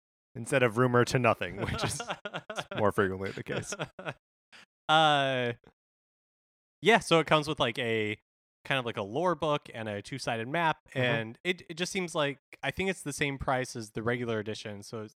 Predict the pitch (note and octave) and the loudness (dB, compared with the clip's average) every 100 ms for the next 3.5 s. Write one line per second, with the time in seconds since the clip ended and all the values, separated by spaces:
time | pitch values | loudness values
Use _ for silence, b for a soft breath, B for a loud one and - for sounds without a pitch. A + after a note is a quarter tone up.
0 | _ - - B2 A2 B2+ G#2 _ _ _ | _ -12 -10 -10 -8 -6 -8 _ _ _
1 | - D3+ C#3+ B2 B2 A#2+ A2+ A2+ A2+ A2 | -4 -2 -2 0 -4 -4 -2 -2 -2 -2
2 | A2 G#2+ B2+ A#2 A2+ A2 G#2+ A2 G#2 G2+ | -4 -2 -2 0 0 0 -2 -6 -8 -10
3 | - G#2+ G#2+ G#2 G#2 | -10 -8 -2 -2 -2